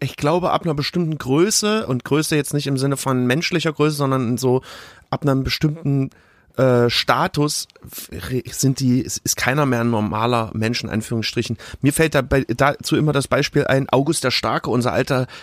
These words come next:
Sachsenkönig, der, der steht in,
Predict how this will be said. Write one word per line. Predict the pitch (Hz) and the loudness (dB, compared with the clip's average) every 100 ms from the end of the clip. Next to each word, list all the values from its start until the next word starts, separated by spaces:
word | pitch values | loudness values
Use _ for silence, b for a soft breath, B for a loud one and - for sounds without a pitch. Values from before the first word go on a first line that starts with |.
| B | B
Sachsenkönig, | - - 147 - 147 131 127 135 151 - B B B - | -6 -2 -2 -2 -2 2 2 2 -2 -6 B B B -2
der, | 135 127 - 101 101 | 2 2 0 -4 0
der | 135 123 | 0 0
steht | - 135 - - | -2 -4 -4 -2
in, | 127 127 | 0 -2